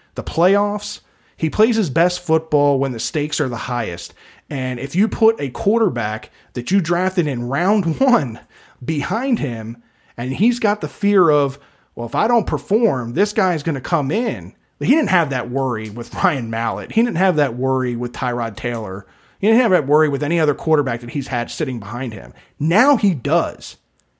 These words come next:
That means that pressure's gonna be on him week in and week out. I think that this can do a lot of good for this team,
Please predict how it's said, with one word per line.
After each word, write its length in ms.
That 220
means 240
that 180
pressure's 420
gonna 240
be 380
on 320
him 320
week 380
in 260
and 240
week 240
out. 360
I 180
think 240
that 140
this 160
can 200
do 200
a 100
lot 340
of 200
good 260
for 200
this 220
team, 500